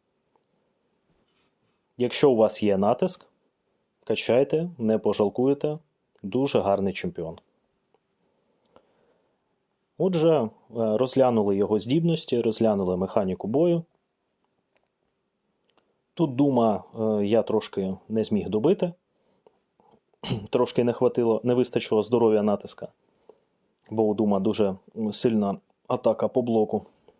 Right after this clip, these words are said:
йде. От. Тому, якщо вам сподобалось це відео,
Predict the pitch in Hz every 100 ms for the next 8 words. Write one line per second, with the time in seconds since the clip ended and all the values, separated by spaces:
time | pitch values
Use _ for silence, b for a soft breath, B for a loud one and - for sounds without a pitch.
0 | _ 117 107 110 101 - _ _ _ _
1 | _ _ _ _ _ b b b b b
2 | b b - 113 98 87 _ _ _ _
3 | _ 131 165 190 147 110 110 _ _ _
4 | _ _ _ _ _ _ _ 135 - 196
5 | 151 - 135 131 107 98 - 113 104 101
6 | 92 87